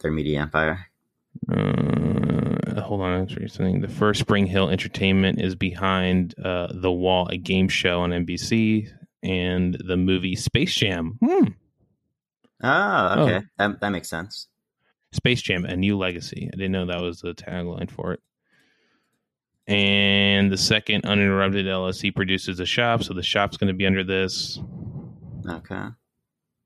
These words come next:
Speaker 2: Okay. All right. Well, cool for LeBron. I think he's setting up for his next, um,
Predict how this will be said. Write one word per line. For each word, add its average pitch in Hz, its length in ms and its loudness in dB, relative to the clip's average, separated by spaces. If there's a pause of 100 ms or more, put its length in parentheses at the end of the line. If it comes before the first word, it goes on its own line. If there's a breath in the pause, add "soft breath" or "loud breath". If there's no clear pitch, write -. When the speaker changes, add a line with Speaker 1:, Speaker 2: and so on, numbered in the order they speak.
(2000)
Speaker 2:
Okay. 143 360 0 (240)
All - 80 4
right. 147 220 4 (140)
Well, 101 200 0 (260)
cool 110 160 0
for - 80 -2
LeBron. 98 460 2
I 98 40 0
think 92 180 0
he's 92 200 -2
setting 90 300 0
up 92 180 0 (180)
for 87 300 -4
his 87 300 -2
next, 90 540 0
um, 87 540 -2